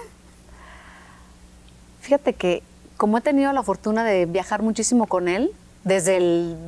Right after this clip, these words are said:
día uno, casi, casi, que nos conocimos, em, lo descubro mucho más papá de lo que él cree. Siempre, siempre le he dicho, porque cuando, cuando yo lo conocí, me vendía la historia de que, "No, es que yo no soy buen papá",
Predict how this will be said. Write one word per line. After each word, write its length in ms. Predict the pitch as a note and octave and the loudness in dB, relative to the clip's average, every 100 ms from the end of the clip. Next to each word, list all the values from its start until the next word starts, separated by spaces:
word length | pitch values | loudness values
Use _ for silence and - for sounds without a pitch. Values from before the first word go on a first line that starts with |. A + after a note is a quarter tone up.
| E3+ | 0
día 220 | G#3+ G3+ | 2 2
uno, 260 | F#3+ F#3 A3 | 0 -2 -4
casi, 240 | F#3+ F#3+ | -4 -4
casi, 340 | - E3+ G#3+ | -4 -4 -4
que 120 | F#3+ E3+ | -4 -4
nos 120 | D#3+ | -4
conocimos, 680 | D#3+ D#3+ - E3+ F3+ - - - - - - - - - - - - - - | -6 -8 -6 -6 -8 -12 -16 -20 -20 -20 -20 -20 -20 -20 -20 -20 -20 -6 0
em, 880 | G#3+ G#3+ G#3+ G#3 G3+ G3+ G3+ G3+ E3 - - - - - - - - - - - - - - - | 2 2 -2 -4 -4 -6 -6 -8 -10 -18 -20 -20 -20 -20 -20 -20 -20 -20 -20 -20 -20 -20 -18 2
lo 200 | A3 A3+ | 4 4
descubro 400 | A3 B3+ B3+ D4 | 2 0 2 2
mucho 260 | C#4+ A3 | 0 -2
más 240 | G#3 A3 - | -2 -2 -4
papá 320 | B3 - G#3+ | -6 -2 0
de 80 | A3+ | 0
lo 140 | G3 | -2
que 100 | F#3 | -2
él 120 | G3 - | -4 -4
cree. 340 | F#3+ F#3+ D3+ | -2 -2 -2
Siempre, 540 | - A#3+ B3 C#4 C#4+ C#4 - | -2 2 2 4 0 -2 -4
siempre 440 | - D4 D4 D4+ | -2 0 0 0
le 100 | C4+ | 2
he 20 | |
dicho, 220 | A#3 A3+ G#3+ | 0 -2 -4
porque 120 | G3 | -4
cuando, 240 | F#3 F#3 | -4 -6
cuando 200 | F#3 F#3 F#3+ | -4 -4 -2
yo 80 | |
lo 100 | A#3 | -2
conocí, 420 | A3+ G3+ F#3 G#3 G#3 | -2 -6 -6 -6 -6
me 120 | G3 | -4
vendía 260 | F#3 F#3+ G3+ | -4 -2 -2
la 80 | |
historia 300 | G3 - G3+ | -2 -6 -6
de 100 | F3+ | -6
que, 120 | E3+ F3 | -6 -10
"No, 120 | F#3 | -12
es 60 | - | -12
que 80 | |
yo 80 | G3+ | -10
no 60 | G3 | -8
soy 100 | F#3 | -8
buen 160 | F#3 F3+ | -10 -10
papá", 420 | E3+ F3+ F3+ | -8 -6 -8